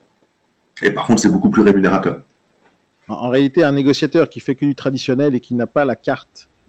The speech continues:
Speaker 2: viager, parce qu'il connaît pas le métier, parce qu'il ne le maîtrise pas, parce qu'il sait pas faire entrer un mandat en viager, parce qu'il sait même pas ce que c'est qu'un bouquet, euh, ni qu'une rente, ni sait, il sait pas calculer tout ça. Euh, mis à part ça, il sait pas présenter le principe du viager, parce que c'est, je,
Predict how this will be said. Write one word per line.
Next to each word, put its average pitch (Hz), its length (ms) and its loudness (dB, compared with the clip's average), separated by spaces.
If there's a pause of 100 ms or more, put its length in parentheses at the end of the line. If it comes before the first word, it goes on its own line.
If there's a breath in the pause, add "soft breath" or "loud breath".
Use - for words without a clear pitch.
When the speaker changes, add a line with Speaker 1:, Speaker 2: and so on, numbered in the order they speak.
Speaker 2:
viager, 123 460 -2
parce 113 180 -6
qu'il - 160 -14
connaît 113 220 -6
pas 139 100 -2
le 131 80 0
métier, 139 380 -4 (320 soft breath)
parce - 100 -18
qu'il 120 160 -12
ne 127 60 -4
le 123 40 -2
maîtrise 135 380 -2
pas, 156 280 -4
parce - 180 -6
qu'il - 120 -20
sait 117 120 -8
pas 151 180 -2
faire 135 180 -6
entrer 127 220 -10
un 123 60 -6
mandat 123 180 -6
en 120 100 -6
viager, 117 460 -6
parce 110 160 -8
qu'il - 160 -20
sait 110 140 -10 (280)
même 127 200 -4
pas 127 100 -2
ce - 60 -8
que 113 80 -10
c'est 117 120 -6
qu'un 120 140 -8
bouquet, 123 500 -4 (440 loud breath)
euh, 113 400 0
ni 123 160 -6
qu'une 120 180 -6
rente, 123 260 -2
ni 123 80 -4
sait, - 140 -8
il 113 160 -6
sait 117 160 -8
pas 123 180 -2
calculer 113 400 -4
tout 113 120 -8
ça. 170 300 -2 (380 soft breath)
Euh, 117 280 -2
mis 127 180 -2
à 127 60 0
part 113 120 -6
ça, 127 120 -2
il 117 40 -2
sait 117 120 -8
pas 123 120 -2
présenter 120 460 -2
le - 80 2
principe 117 340 -8
du 113 120 -8
viager, 107 360 -4
parce 110 140 -8
que - 120 -16
c'est, 101 200 -12
je, 104 140 -10